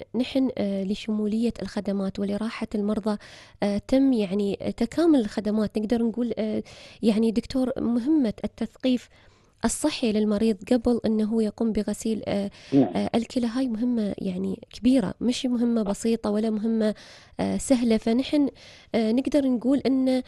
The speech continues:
Speaker 1: نحتوي المرضى من جميع النواحي، من،
Speaker 2: نعم.
Speaker 1: من يعني، آه، ناحية تثقيفية،
Speaker 2: صحيح.
Speaker 1: من ناحية، آه، كل احتياجاتهم. صحيح؟
Speaker 2: نعم، هو التثقيف مثل ما ذكرنا للمريض وعائلته. آه،
Speaker 1: جميل.
Speaker 2: يعني تأهيلهم، تعرفين، من الناحية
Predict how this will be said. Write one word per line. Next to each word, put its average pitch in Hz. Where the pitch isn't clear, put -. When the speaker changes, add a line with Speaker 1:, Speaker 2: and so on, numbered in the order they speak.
Speaker 1:
نحتوي 302
المرضى 247
من 233
جميع 254
النواحي، 196
من، 226
Speaker 2:
نعم. 185
Speaker 1:
من 214
يعني، 208
آه، 196
ناحية 208
تثقيفية، 262
Speaker 2:
صحيح. 240
Speaker 1:
من 220
ناحية، 202
آه، 196
كل 311
احتياجاتهم. 190
صحيح؟ -
Speaker 2:
نعم، 95
هو 135
التثقيف 143
مثل 120
ما 113
ذكرنا 110
للمريض 113
وعائلته. 87
آه، 92
Speaker 1:
جميل. 87
Speaker 2:
يعني 95
تأهيلهم، 110
تعرفين، -
من 101
الناحية 101